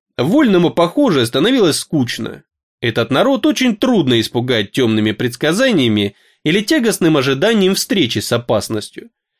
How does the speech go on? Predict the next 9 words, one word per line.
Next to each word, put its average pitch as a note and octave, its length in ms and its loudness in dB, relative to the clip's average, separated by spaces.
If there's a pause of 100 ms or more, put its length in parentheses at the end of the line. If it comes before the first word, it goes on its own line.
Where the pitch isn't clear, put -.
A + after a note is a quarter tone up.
(300)
Тот, D#4 200 2
кто A3+ 180 -2
привык G3+ 480 0
идти F3 280 0
навстречу F3+ 640 0
судьбе A#2 540 0
с - 100 -8
открытым B2 480 0
забралом, A2+ 720 0